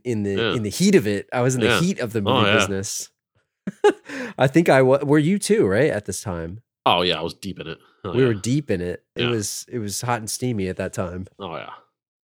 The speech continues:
Speaker 2: So do you have any memories of this, or, like, do, do you feel different now watching this as you did back then?
Speaker 1: I d-, I do. Well, I have good memories of it, and I,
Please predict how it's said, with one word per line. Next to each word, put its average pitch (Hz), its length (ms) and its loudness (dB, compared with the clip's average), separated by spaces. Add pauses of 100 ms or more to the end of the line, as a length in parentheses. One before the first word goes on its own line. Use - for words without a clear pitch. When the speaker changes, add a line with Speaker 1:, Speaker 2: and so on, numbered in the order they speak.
Speaker 2:
So 135 100 0
do 120 40 6
you 123 40 6
have 120 100 4
any 131 120 4
memories 110 420 2
of 110 80 0
this, 131 260 2
or, 104 160 2
like, 95 220 2
do, - 140 0
do 110 140 -8
you 113 60 -2
feel 113 220 0
different 110 380 -2
now 95 260 2
watching 101 320 0
this 107 180 -2
as 95 100 0
you 98 60 -2
did 92 160 -2
back 90 160 -4
then? 95 220 -4 (240)
Speaker 1:
I 151 160 4
d-, 143 120 -2
I 143 180 2
do. 160 280 4
Well, 135 460 2 (340)
I 147 100 2
have 202 220 4
good 151 220 2
memories 117 340 2
of 107 140 0
it, 101 160 0
and 101 80 -2
I, 104 160 -2